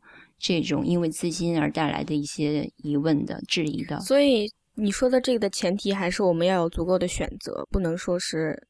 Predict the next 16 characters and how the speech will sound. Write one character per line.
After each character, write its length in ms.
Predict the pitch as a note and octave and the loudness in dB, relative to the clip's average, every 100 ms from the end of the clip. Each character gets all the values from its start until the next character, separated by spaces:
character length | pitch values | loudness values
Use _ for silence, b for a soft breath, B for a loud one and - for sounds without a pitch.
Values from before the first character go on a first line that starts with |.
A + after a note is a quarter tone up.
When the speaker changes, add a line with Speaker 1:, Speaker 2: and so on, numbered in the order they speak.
| _ - | _ -12
Speaker 2:
嗯， 280 | - - - | -8 -8 -6
有 220 | - E3 - | -2 -2 0
这 140 | G3 | -2
么 100 | F3+ | -4
几 220 | - - | -6 -8
个 260 | - E3+ E3 | -4 -2 -2
很 180 | F#3 F#3+ | -2 -4
好 240 | - - | -4 -4
的 60 | - | -4
媒 180 | F2+ | -4
体， 240 | - - - | -4 -6 -6
他 140 | F#3 | -4
们 120 | E3+ E3 | 0 2
都 180 | F3 | 2
是， 340 | F3 - D#3+ D3+ B B B | 2 0 0 0 B B B
啊， 380 | - D#3+ D3 | -6 -4 -2